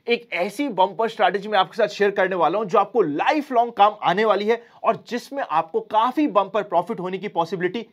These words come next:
काफी हाई है। एक ऐसी स्ट्रैटेजी है जिसके बेसिस पे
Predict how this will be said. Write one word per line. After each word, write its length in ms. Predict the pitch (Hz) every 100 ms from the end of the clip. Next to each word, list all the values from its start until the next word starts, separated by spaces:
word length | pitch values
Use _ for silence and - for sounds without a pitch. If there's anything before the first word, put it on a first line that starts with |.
| _
काफी 280 | 190 175 180
हाई 180 | 143 113
है। 100 | 104 _ _ _ -
एक 180 | 247 -
ऐसी 280 | 151 165 294
स्ट्रैटेजी 460 | - 175 156 135 170
है 60 |
जिसके 280 | 190 180 -
बेसिस 300 | 170 170 214
पे 220 | 220 214